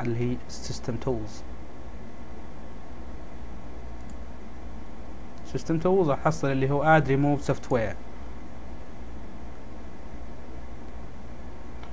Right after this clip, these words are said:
اوكي. آه، هنا راح نبحث عن البرامج، راح نثبتهن. بيجن مثلًا find،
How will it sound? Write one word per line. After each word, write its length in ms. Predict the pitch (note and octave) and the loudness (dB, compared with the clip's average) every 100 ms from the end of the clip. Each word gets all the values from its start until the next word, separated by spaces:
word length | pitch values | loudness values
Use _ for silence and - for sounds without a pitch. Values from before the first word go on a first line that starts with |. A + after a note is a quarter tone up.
| - | 4
اوكي. 200 | G3 E3 - - - - - - | 6 6 4 -4 -4 -4 -4 2
آه، 500 | F3 E3 E3 D#3+ D3+ | 10 12 12 12 10
هنا 260 | D3+ B3 C4+ | 8 10 12
راح 200 | A#3+ F3 | 12 12
نبحث 520 | A3 G#3+ - A3 A3 | 8 8 12 12 12
عن 180 | C#3+ F#3 | 8 8
البرامج، 520 | D#3+ D3 D3+ G3 G3 | 6 8 8 6 6
راح 100 | G3 | 4
نثبتهن. 640 | E3+ G3 D3 D3 G3+ B3+ | 6 4 4 4 4 6
بيجن 280 | F#3+ D3+ G#3+ | 6 8 6
مثلًا 400 | D#3+ B2+ C#3+ A3 - - - - - - - - - - - - - - - - - - - - | 6 6 6 4 2 -4 -4 -4 -4 -4 -2 -2 -2 -2 -4 -4 -4 -2 -2 -2 -2 -2 -4 -4
find، 400 | - F3+ C3 G#2+ | 8 10 10 6